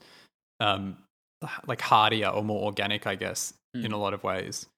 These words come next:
Speaker 1: And I guess maybe that is to do with, like, what you said about framing bodies and stuff like that. It makes people more of the focus of the shot.
Speaker 2: Mm.
Speaker 1: It does. It, I guess it kinda draws your attention really to what's going on in that.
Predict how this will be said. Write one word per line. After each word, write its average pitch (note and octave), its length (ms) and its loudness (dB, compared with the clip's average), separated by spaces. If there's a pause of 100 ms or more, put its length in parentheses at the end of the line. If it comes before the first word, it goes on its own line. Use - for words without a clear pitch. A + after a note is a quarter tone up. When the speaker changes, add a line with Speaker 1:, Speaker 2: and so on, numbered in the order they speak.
(540)
Speaker 1:
And B2 140 0
I A#2+ 80 2
guess C3 320 2
maybe B2 300 4
that A2+ 120 6
is A#2+ 160 2
to - 80 -2
do A#2 180 0
with, G#2+ 180 -2
like, G#2+ 200 -2 (120)
what A#2 160 -4
you G#2 80 -8
said A2 200 0
about G2+ 300 0
framing A2 320 0
bodies A#2 360 2
and C3+ 80 -2
stuff - 240 0
like D3+ 180 2
that. D#3 180 4
It C3 80 -2
makes A#2 180 -2
people A#2+ 300 -2
more G#2+ 180 -2
of G#2+ 80 -2
the A2 60 -6
focus G#2 400 -4
of G#2+ 100 -8
the - 80 -8
shot. - 420 -2 (560)
Speaker 2:
Mm. B2 340 -6 (180)
Speaker 1:
It C#3 120 2
does. D#3+ 280 6
It, D#3+ 200 0
I D#3+ 120 4
guess F#3+ 180 4
it F#3+ 80 4
kinda F3+ 220 4
draws C3 320 6
your C#3 80 4
attention A#2+ 400 0
really A#2 240 2
to A2 100 2
what's - 300 0
going A2 360 2
on G#2 440 -2 (420)
in B2 140 -2
that. A#2 260 -2